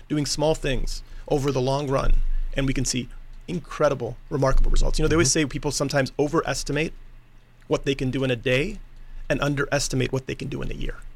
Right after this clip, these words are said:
Speaker 1: So in one day, I, I, I've had this, I have my schedule of things I wanna do, and I rarely hit all of those things. But in the long run, if you, for a year, say, "I'm gonna do this thing for three hours a day, every day,"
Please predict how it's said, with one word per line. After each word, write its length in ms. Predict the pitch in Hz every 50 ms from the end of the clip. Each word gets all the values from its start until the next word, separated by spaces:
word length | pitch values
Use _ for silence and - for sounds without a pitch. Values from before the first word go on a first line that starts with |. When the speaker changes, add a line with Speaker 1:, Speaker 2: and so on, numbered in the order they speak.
| - - - - - - - - - - -
Speaker 1:
So 500 | - - 170 147 139 131 123 120 - - -
in 140 | 147 151
one 160 | 156 170 175 165
day, 220 | 160 160 156 143
I, 260 | 143 139 139 139 135
I, 60 | 139 135 - - -
I've 120 | 147 143
had 160 | 143 131 -
this, 240 | - 120 120 - -
I 180 | 131 127 123 117
have 200 | - 143 147 135
my 120 | 147 139
schedule 380 | 131 - - 139 135 139 139 135
of 60 | 117
things 220 | - 143 143 127
I 60 | 135
wanna 220 | 123 127 131 127 127
do, 280 | 120 139 139 139 139
and 120 | 135 127 123
I 180 | 120 120 123 - - -
rarely 440 | 120 120 135 139 147 147 151 139 123
hit 120 | 135 120
all 180 | 120 123 123 120
of 80 | 120
those 200 | - 120 117 -
things. 380 | - 127 - - - - - - - - - - - - - - - - - - - - - - - -
But 160 | 151 151 143
in 60 | 147 147
the 100 | 139 139
long 260 | 139 147 185 247 -
run, 200 | - 127 - 147
if 120 | 139 -
you, 200 | 143 143 143 143 139
for 200 | - - - 156
a 60 | 139 139
year, 340 | 139 135 151 175 175 151
say, 180 | 127 - - 135
"I'm 80 | 135 135
gonna 140 | 143 135
do 180 | 135 131 147 143
this 260 | - - 131 - -
thing 260 | - 143 139 127 113
for 120 | - - 135
three 280 | 127 - - 143 143
hours 280 | 139 127 131 131 127 117
a 60 | 127
day, 320 | 117 127 120 113 117 123 - -
every 300 | 147 151 139 131 143 135
day," 280 | 127 127 120 - -